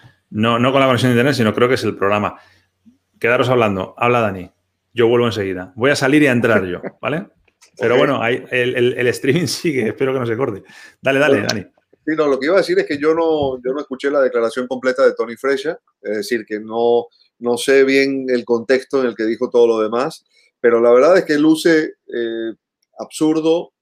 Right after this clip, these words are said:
Speaker 2: eh, prometer fichajes cuando el, cuando el equipo está en una situación económica tan complicada. Quiero decir,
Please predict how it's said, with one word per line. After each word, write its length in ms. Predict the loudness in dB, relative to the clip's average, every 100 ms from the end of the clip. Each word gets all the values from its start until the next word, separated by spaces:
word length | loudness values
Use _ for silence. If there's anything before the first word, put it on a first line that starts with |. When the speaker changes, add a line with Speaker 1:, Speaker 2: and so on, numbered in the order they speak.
| -10
Speaker 2:
eh, 380 | -6 -4 -4 -6 -10 -16 -20 -20 -20 -14
prometer 540 | -4 -4 -2 2 4 4 2 -2 _
fichajes 540 | -12 -4 0 0 -2
cuando 420 | 0 0 0 -4 -4
el, 140 | -6 _
cuando 220 | -12 -6 -4
el 60 |
equipo 240 | -4 -2 -2
está 140 | -2
en 60 | -2
una 120 | -4
situación 320 | -4 -10 -8
económica 420 | -6 -6 -4 -6
tan 160 | -6 -8
complicada. 540 | -8 -8 0 2 4
Quiero 200 | 2 2
decir, 300 | 2 2 -2